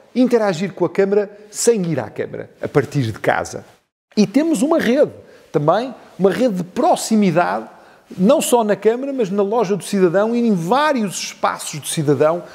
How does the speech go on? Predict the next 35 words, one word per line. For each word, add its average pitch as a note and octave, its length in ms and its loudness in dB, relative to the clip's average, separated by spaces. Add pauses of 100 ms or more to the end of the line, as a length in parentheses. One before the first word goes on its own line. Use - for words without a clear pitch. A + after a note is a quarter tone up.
(160)
dispersos - 840 -2 (200)
por D#3+ 120 0
todas F#3+ 280 2
as F#3 80 -4
freguesias E3 680 -2 (260)
do D3 260 2
Concelho C#3+ 720 0 (220)
de A2+ 80 -8
Valongo. D3 540 2 (220)
O C#3+ 80 -2
último E3+ 680 2
que - 160 0
abrimos C3+ 640 -2
foi D3 440 2 (280)
na C3+ 300 2
estação D#3+ 580 0
de C3 100 -8
caminhos D#3 360 -2
de - 60 -16
ferro D3 520 2 (260)
de C3+ 100 2
Irmesinde, D3+ 600 2 (220)
voltado C#3+ 520 2
para C3+ 280 2
a A#2 40 -2
Gandra, C#3+ 540 -4 (160)
e F3+ 80 0
vamos F#3+ 340 2
abrir F3 260 0
também, D#3 760 -2
dentro F3+ 380 0
de D#3 80 -2
muito G3+ 260 2
pouco F3 220 2
tempo, F3 420 -2